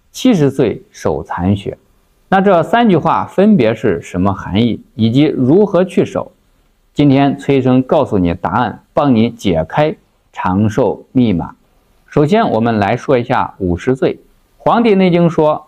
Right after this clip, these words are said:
五十岁肝气衰，肝叶始薄，目不能明。什么意思呢？因为肝呢，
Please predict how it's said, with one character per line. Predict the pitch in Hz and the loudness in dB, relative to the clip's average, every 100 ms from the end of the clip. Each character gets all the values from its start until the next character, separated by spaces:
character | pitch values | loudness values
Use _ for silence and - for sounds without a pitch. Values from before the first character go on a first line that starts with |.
| - | -2
五 | 127 | 0
十 | 127 202 | 2 0
岁 | 196 175 104 | 2 2 0
肝 | - 156 160 | 0 0 0
气 | 160 131 | 0 -2
衰， | 101 139 135 - _ _ | 0 -2 -2 -6 _ _
肝 | - 180 190 | -2 2 4
叶 | 180 107 76 | 4 2 -2
始 | - - 95 | -10 -4 -2
薄， | 82 78 110 - _ _ _ | 0 0 -2 -4 _ _ _
目 | 175 214 139 - - | 2 2 2 -2 -4
不 | 185 | 0
能 | 127 123 | 2 2
明。 | 120 92 113 - _ _ _ | 2 2 0 -2 _ _ _
什 | - 107 | -6 -2
么 | 123 | 2
意 | 147 131 | 2 0
思 | 120 | 0
呢？ | 98 85 - - - | 0 -2 -6 -14 -2
因 | 147 175 | 0 2
为 | 147 156 | 2 0
肝 | 143 165 175 | 0 0 2
呢， | 160 104 | 2 0